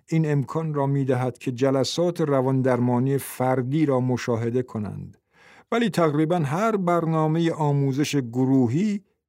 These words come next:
از طریق آینهٔ یک سویه یا ویدیو امکاناتی برای مشاهدهٔ گروهی در نظر می‌گیرد. البته درمانگران گروه باید از بیماران در مورد مشاهده شدن آنان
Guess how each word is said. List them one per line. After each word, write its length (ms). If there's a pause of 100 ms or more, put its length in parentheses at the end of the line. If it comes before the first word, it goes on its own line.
(240)
از 220
طریق 560
آینهٔ 360
یک 440
سویه 520
یا 200
ویدیو 640 (500)
امکاناتی 800
برای 280
مشاهدهٔ 640
گروهی 480
در 200
نظر 340
می‌گیرد. 560 (1200)
البته 580
درمانگران 800
گروه 500
باید 440
از 280
بیماران 840 (440)
در 160
مورد 500
مشاهده 720
شدن 460
آنان 360